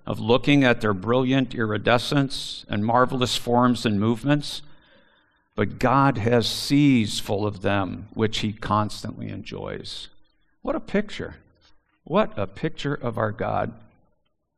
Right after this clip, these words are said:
A number of years ago, I was mountain biking on a forest trail,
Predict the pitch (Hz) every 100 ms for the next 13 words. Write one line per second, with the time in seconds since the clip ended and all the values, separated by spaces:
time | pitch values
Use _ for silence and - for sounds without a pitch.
0 | _ - - - - _ _ - 160 156
1 | 143 143 143 - 127 127 127 120 113 110
2 | 107 - 127 123 110 117 110 110 113 104
3 | - 127 113 - - 135 135 110 101